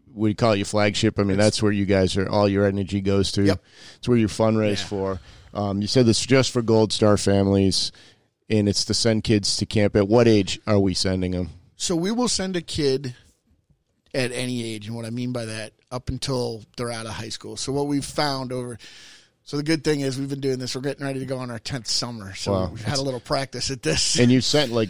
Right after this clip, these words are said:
Speaker 1: what'd you say, about ninety
Speaker 2: We've
Speaker 1: kids
Speaker 2: sent
Speaker 1: at this point?
Speaker 2: ninety kids to seventy-seven di-, seventy-seven different camps nationwide.
Speaker 1: That's incredible.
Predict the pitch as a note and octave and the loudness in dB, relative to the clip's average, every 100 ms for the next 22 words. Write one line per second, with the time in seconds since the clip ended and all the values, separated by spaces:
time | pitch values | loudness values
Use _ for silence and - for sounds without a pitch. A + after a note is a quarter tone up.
0 | - A#2 A2+ G2+ B2+ G#2+ G2+ G2+ G#2 G#2+ | -2 0 0 0 -2 2 2 2 2 2
1 | G#2+ C3+ A#2+ A2+ D3 A#2 D3+ - B2 B2 | 2 2 4 4 6 4 2 2 4 2
2 | E3+ D#3+ E3 D#3 D3+ C3+ - C3+ B2 C#3 | 2 -4 -6 -4 -6 -6 -4 -2 -4 -4
3 | B2 C3+ B2+ B2+ B2 - - D3 C#3 D#3 | -4 -4 -6 -10 -12 -10 -6 -4 -4 -4
4 | D3 - C#3 C3+ B2+ B2+ A#2+ - A#2 - | -4 -4 -4 -6 -10 -12 -14 -14 -14 -14
5 | G#2 G2+ A2+ G#2+ G#2 - F#2 F#2+ F#2+ | -14 -14 -10 -4 -4 -2 -2 -2 -4